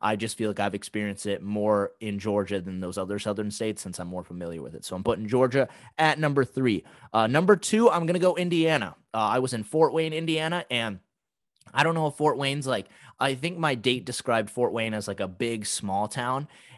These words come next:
and I definitely got that vibe when I was there. The people I thought were all really nice everywhere I interacted, whether we at the farmer's market,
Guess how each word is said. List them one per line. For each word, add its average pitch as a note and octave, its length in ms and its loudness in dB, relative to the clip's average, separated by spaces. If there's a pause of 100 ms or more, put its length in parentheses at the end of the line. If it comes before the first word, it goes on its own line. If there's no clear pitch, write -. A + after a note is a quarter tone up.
(120)
and A#2+ 460 -2
I C3 120 2
definitely C#3 440 0
got A2 360 2
that G2+ 180 -2
vibe E2+ 360 -2
when F#2+ 140 -6
I F2+ 120 -6
was F2 180 -10
there. F2 320 -8
The G#2 240 -4
people B2+ 420 -2
I G#2+ 160 2
thought G2 220 -4
were G2+ 100 -2
all B2+ 220 4
really C#3 240 2
nice B2 400 -2
everywhere A#2+ 400 0
I A#2 120 2
interacted, A#2 460 -4
whether G#2 220 -2
we G2+ 100 -2
at F#2 100 -6
the - 60 -14
farmer's C3 400 0
market, B2+ 480 -2